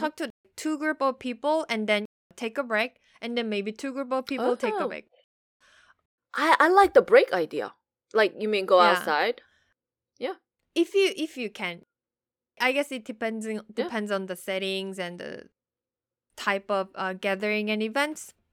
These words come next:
Speaker 1: I think that would be a better idea if you are going to stay in that event for a while or until the end.
Speaker 2: Right. Or even go to, like, restroom.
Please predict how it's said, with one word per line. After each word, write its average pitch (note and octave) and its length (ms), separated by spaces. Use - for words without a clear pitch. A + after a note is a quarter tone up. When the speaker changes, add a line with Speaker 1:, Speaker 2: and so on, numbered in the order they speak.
Speaker 1:
I A3+ 80
think G4 260
that A#3+ 180
would A3 140
be A3 120
a G3 300
better F#3+ 340
idea F#3+ 760
if G#3+ 240
you B3+ 380
are A3+ 140
going A#3 340
to A3 120
stay D#4+ 400
in A#3 300
that G3+ 320
event G#3 600
for G#3+ 240
a F#3 140
while F3+ 600
or F#3+ 220
until G3 400
the F#3 200
end. F3 240
Speaker 2:
Right. F#4+ 300
Or D#4+ 160
even D4+ 320
go C#4+ 180
to, D4 140
like, G3+ 240
restroom. F#3 640